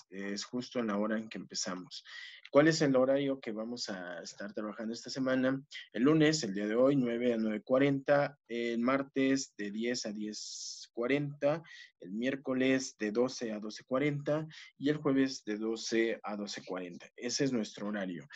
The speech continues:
No, este, no se pueden meter a otras clases, eh, como lo hicieron hace rato algunos de sus compañeros.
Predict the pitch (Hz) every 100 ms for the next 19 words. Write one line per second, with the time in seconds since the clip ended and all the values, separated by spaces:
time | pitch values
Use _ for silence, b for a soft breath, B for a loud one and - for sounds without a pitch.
0 | B B - 113 123 131 127 127 113 -
1 | - 98 95 104 123 117 - 117 107 -
2 | 113 110 110 - - 113 110 113 113 -
3 | B B B - 90 - 95 92 92 113
4 | 110 107 101 107 117 117 113 107 104 101
5 | 92 92 - 95 101 107 127 143 170 -